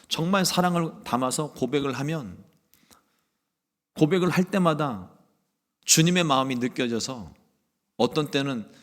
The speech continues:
열 번을 고백하기로 했는데 다섯 번도 고백을 하지 못할 때가 있습니다. 예수님은 베드로가 예수님을 모른다고 세 번 부인했던 것을 깨우쳐 주시-, 주시려는 듯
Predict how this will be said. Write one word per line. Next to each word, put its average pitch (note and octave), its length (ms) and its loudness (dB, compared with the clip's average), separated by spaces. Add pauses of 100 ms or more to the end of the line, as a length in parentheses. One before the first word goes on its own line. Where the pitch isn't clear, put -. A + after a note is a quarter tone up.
(180)
열 D#3 260 6
번을 E3 260 2
고백하기로 C3 600 0
했는데 A#2 500 -6 (460)
다섯 - 340 0
번도 C#3 240 -4
고백을 B2 340 -2
하지 A#2 160 -4
못할 G2 300 -4
때가 G2+ 160 -8
있습니다. - 420 -12 (4000)
예수님은 C#3 560 4
베드로가 D3 520 6
예수님을 C#3 380 4
모른다고 C3 560 4
세 - 180 4
번 C#3+ 220 0
부인했던 C3+ 600 4
것을 A#2+ 340 0
깨우쳐 D#3 420 2
주시-, A#2 440 0
주시려는 A#2 560 4
듯 C3+ 320 -6